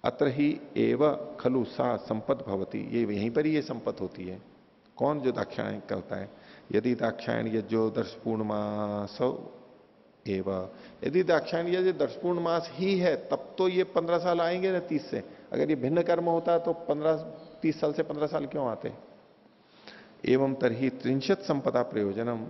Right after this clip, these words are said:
ऐसा करने पे तीस की संख्या का संपदा का प्रयोजन होता है। ततस्तस्य त्रिंशत् संपदम, संपद अनुग्रहो भव-, युज्यते, उसके तीस की संपदा का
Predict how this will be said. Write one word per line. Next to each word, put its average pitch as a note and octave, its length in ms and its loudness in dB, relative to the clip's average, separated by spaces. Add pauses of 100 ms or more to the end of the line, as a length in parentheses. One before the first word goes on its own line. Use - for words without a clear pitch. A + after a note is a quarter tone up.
ऐसा B2 200 -4
करने G#2+ 260 -8
पे F3 160 -2
तीस D3 420 -4
की C#3+ 120 -4
संख्या A2 340 -6
का E3+ 420 -4
संपदा - 480 -4
का - 140 -4
प्रयोजन A2+ 560 -6
होता A#2 300 -6
है। A2+ 220 -4 (560)
ततस्तस्य B2+ 880 -2 (460)
त्रिंशत् A2+ 920 -4 (360)
संपदम, A#2+ 540 -2 (800)
संपद - 600 -2
अनुग्रहो A2+ 1000 -4
भव-, G2 340 -8
युज्यते, - 500 -8
उसके G#2+ 260 -6
तीस E3 460 -4
की D#3 200 -4
संपदा - 440 -4
का - 500 -6